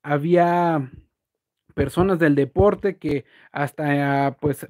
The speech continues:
hacían otros métodos para obtener dinero, este, y demás, que al final de cuentas no debería de ser ellos, como tanto en la ciencia,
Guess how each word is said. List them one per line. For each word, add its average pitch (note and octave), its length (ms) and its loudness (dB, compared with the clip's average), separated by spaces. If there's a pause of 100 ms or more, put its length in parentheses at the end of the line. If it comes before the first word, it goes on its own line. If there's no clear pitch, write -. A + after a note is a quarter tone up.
hacían E3+ 280 0
otros F3 240 0
métodos E3 460 0
para C3 380 0 (240)
obtener D3 580 2
dinero, F#3 720 2
este, C#3 480 -6
y - 20 -6
demás, D3+ 460 0 (280)
que A3+ 100 2
al A#3 80 2
final B3 260 2
de A#3+ 80 0
cuentas A#3 360 -2
no A3 240 4
debería G#3+ 280 4
de G#3 100 0
ser G#3+ 280 -4
ellos, A3 480 -6
como D3 440 -4
tanto C#3 300 -6
en C3+ 80 -4
la C3 120 -6
ciencia, F#3 600 -4